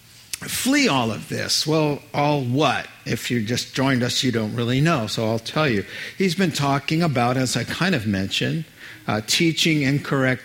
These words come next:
doctrine, kind of suckered into the New Age, progressive, spiritual deception of the day called Gnosticism.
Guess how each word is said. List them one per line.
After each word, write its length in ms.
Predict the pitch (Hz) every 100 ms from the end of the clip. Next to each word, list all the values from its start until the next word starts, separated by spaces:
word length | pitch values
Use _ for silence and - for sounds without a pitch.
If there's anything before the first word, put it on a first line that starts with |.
| -
doctrine, 1000 | 120 123 - - 131 127 120 123 120 139
kind 200 | - 143
of 60 | 131
suckered 540 | - - 156 - 135
into 320 | 139 131 -
the 160 | 123 120
New 400 | 117 135 143 139
Age, 500 | 135 131 127 120 -
progressive, 720 | 127 113 139 127 - 139 117
spiritual 640 | - - 135 127 - 135 127 - -
deception 580 | 139 - 147 127 - 127
of 200 | 120 -
the 100 | 131
day 460 | 123 139 117 117
called 320 | 131 - 120 113
Gnosticism. 1000 | 127 120 - - 113 - 110 113 127